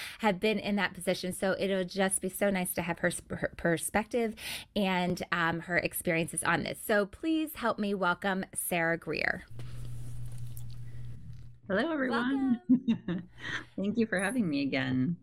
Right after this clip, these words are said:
Speaker 1: Yes, I'm so glad you are here. This is so great. So I, I'm sure I can speak for all of our listeners. I have certainly learned a ton, and I thought I <laughs> already knew a few things. So I think it's just amazing. So I'm really excited to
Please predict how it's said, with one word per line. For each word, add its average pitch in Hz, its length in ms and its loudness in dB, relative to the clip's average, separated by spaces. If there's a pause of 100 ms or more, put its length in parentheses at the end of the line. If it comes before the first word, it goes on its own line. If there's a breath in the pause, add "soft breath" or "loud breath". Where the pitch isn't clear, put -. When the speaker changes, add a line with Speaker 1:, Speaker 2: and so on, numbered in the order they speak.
(260)
Speaker 1:
Yes, 226 300 -2
I'm 554 560 0 (180)
so 262 240 0
glad 233 320 0
you 233 160 0
are 226 100 2
here. 220 380 0
This 233 260 -4
is 262 120 -4 (160)
so 226 220 2
great. 180 400 -2
So 202 360 0 (120)
I, 269 720 2 (420 loud breath)
I'm 226 180 2
sure 262 280 0
I 269 100 2
can 277 140 -4
speak 247 260 -2
for - 200 -2
all 240 140 -2
of 233 60 -6
our 226 120 -2
listeners. 220 340 -4 (100)
I 254 180 4
have 349 140 -2
certainly 190 440 0
learned 170 360 -2
a 165 60 -2
ton, 165 440 -4
and 180 260 -4
I 175 120 0
thought 175 300 0
I 196 200 2
<laughs> - 20 -6
already 220 320 0 (340 loud breath)
knew 247 200 2
a 226 100 2
few 220 200 0
things. 202 340 0
So 208 80 2
I 202 100 4
think 220 180 -2
it's 214 140 -2
just - 360 -4
amazing. 185 500 -2
So 170 120 -4
I'm 185 220 0
really 233 340 0
excited 180 540 0
to 175 400 0